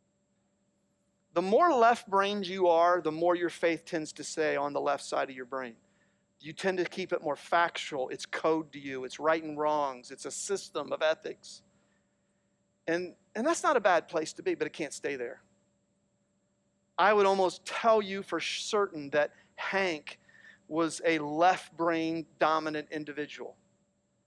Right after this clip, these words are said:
And I know some of us are more right-brained and we tend to be more emotional and we need the intellectual basis for our faith.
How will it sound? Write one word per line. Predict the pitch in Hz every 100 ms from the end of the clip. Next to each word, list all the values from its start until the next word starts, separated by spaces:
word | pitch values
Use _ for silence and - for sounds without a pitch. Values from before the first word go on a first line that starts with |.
| _ _ _ _ _
And | 190 180 180 180
I | 202
know | 240 220
some | - 240 226
of | 190
us | 185 175
are | 190 170 165 - _
more | 175 190 170
right-brained | 185 196 - 185 185 180
and | 175
we | 165
tend | 190 180
to |
be | 170
more | 165 165
emotional | 160 165 180 - 170 160
and | 180 180
we | 180
need | 180 208 208
the | 185
intellectual | 160 147 147 - 143
basis | 151 147 147 -
for | -
our | 139
faith. | 139 147 143 135